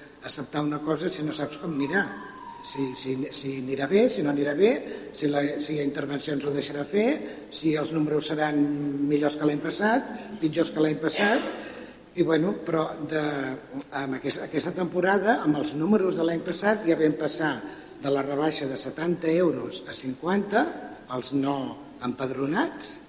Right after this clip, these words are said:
vam passar de quinze a deu als empadronats de la zona i també hem, hem donat més vals als treballadors restauradors. Perdoneu. <coughs>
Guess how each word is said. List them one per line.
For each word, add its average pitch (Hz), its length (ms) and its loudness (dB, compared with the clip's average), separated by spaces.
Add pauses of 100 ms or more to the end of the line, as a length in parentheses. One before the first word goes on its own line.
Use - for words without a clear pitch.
(680)
vam 165 240 4
passar 170 320 2 (380)
de 147 180 4
quinze 190 480 4
a 127 240 -4
deu 160 300 4 (100)
als 131 160 -4
empadronats 131 640 -4
de 127 80 -2
la 131 160 -2
zona 233 380 6 (880)
i 160 340 6
també 147 400 2
hem, 160 160 0 (240)
hem 160 180 -2
donat 160 320 0
més 160 220 0
vals 160 320 0
als 196 420 -4
treballadors 160 600 0
restauradors. 165 880 0 (240)
Perdoneu. 165 400 -2 (960)
<coughs> - 520 -2